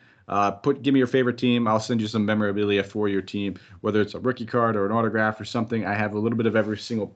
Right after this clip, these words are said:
team and every single player. Uh, as you guys know, I am a sports collecting card junkie,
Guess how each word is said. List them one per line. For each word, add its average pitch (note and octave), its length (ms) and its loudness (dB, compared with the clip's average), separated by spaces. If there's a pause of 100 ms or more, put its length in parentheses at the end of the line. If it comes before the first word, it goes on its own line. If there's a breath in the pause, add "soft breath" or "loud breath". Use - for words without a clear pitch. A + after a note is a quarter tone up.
team B2 300 2
and F#2+ 80 -4
every G2 200 -4
single F2+ 220 -12
player. A2+ 420 4 (380 loud breath)
Uh, F2+ 280 0
as G2 220 -2
you G#2 80 -4
guys G2+ 180 2
know, A2 140 2
I G2+ 80 2
am F#2+ 100 0
a F#2 40 -4
sports A2 360 -2
collecting A2 380 -2
card G2 280 0
junkie, B2+ 460 0